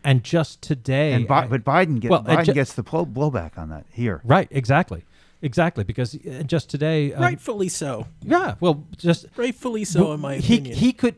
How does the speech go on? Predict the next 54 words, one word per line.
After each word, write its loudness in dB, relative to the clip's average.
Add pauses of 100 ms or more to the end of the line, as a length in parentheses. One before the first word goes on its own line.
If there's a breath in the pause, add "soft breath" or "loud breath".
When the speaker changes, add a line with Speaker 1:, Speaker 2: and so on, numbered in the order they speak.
(120)
Speaker 1:
here's -4
the -6
thing, 0 (420 soft breath)
uh, 4
like, 2
he -4
could -6
come 2
out 2
and -4
say 2
there 2
should -2
be -2
a 0
ceasefire. -10
He 0
could -8
come -4
out -4
publicly, -6 (400 soft breath)
Speaker 2:
Yeah, -4
Speaker 1:
and 4
he 4
Speaker 2:
th-, -2
Speaker 1:
hasn't. -6
Speaker 2:
right, -6
that's, -6
that's, -8
Speaker 1:
That's, -2
Speaker 2:
that -16
Speaker 1:
that's -2
what -2
I -4
mean. -8
Uh, -12 (220)
yeah, -6 (460)
obviously, -12 (320 loud breath)
Israel 2
isn't -4
actually -8
our -12
puppet. -14
They -6
just, -10 (800)
we -4
Speaker 3:
Th-, -2
Speaker 1:
have -8
a -6
Speaker 3:
this -2
Speaker 1:
lot -2
of 0
Speaker 3:
is, -2
Speaker 1:
influence. -20